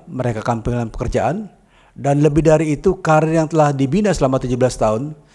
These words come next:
menjadi ahli jasa konstruksi, menjadi tidak jelas kemana mereka akan, eh, pergi, dan kemudian selama ini mereka menikmati betul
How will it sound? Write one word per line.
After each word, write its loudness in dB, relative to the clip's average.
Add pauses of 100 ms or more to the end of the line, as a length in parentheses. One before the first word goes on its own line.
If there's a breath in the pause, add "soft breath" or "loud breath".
(160 soft breath)
menjadi -4
ahli -2
jasa 0
konstruksi, -8 (480 loud breath)
menjadi -2
tidak 0
jelas -4
kemana 0
mereka -2
akan, -10 (240)
eh, -6 (120)
pergi, -4 (400 loud breath)
dan -6
kemudian 2
selama 0
ini 2
mereka 0
menikmati -2
betul 0